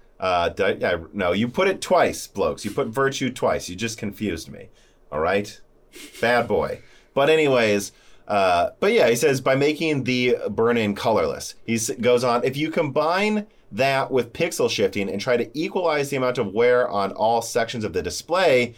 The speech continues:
you end up with, instead of burn marks, which is what you currently get with L G T Vs theoretically, you instead just get a display that gets dimmer over time." So that's not really an omission, but it's a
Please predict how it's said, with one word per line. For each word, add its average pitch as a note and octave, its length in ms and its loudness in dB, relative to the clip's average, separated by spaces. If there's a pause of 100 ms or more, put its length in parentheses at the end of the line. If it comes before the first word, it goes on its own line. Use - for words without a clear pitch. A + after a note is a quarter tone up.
(240)
you D3+ 140 0
end E3+ 260 2
up F3+ 160 0
with, C#3+ 180 0
instead C#3+ 400 2
of A#2+ 300 -2
burn A#3 260 4
marks, F#2+ 360 2
which G#2 100 -2
is G#2 80 -6
what A2 160 2
you G2 140 -2
currently A#3+ 480 -2
get G#2+ 180 2
with - 160 2
L G2+ 160 4
G G2 220 -4
T G#2 160 -2
Vs F#2 240 -6
theoretically, F2+ 680 0 (220)
you C3 80 -2
instead G#3+ 320 0
just E3+ 180 -4
get D3 140 4
a B2+ 40 0
display A2+ 360 0
that A2+ 120 2
gets A2+ 220 -2
dimmer G#2+ 460 0
over F2 240 0
time." F2+ 500 -2 (160)
So - 120 -6
that's F3+ 140 0
not G3+ 120 2
really D#3+ 200 4
an B2+ 120 2
omission, B2 600 2
but A#2+ 120 2
it's B2 140 -2
a C3+ 260 0